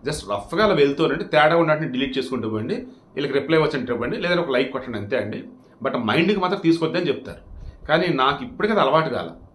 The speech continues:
మైండ్కి తీసుకుంటూనే ఉంటాను. ఎలా, నేను నిజంగా తప్పు చేశానా, నేను నిజంగా కరెక్ట్గా ఇవ్వలేదా, నేను చెప్పినా లేదన్నా తేడా చెప్పానా, ఏంటబ్బా అని. ఎందుకు ఇదంతా చెప్తానంటే, మార్నింగ్ సంజయ్కి సంబంధించి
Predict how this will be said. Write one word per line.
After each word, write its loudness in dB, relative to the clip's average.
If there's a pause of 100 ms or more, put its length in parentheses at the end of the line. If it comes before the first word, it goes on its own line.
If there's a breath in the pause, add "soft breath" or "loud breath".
(340)
మైండ్కి 0
తీసుకుంటూనే -2
ఉంటాను. -12 (360)
ఎలా, 0 (520 soft breath)
నేను -6
నిజంగా -2
తప్పు -4
చేశానా, -2 (240 loud breath)
నేను -6
నిజంగా -2
కరెక్ట్గా 0
ఇవ్వలేదా, 0 (640 loud breath)
నేను -4
చెప్పినా -2
లేదన్నా 0
తేడా 0
చెప్పానా, -4 (120)
ఏంటబ్బా -2
అని. -10 (1200)
ఎందుకు -2
ఇదంతా -2
చెప్తానంటే, -4
మార్నింగ్ -2
సంజయ్కి -4
సంబంధించి -8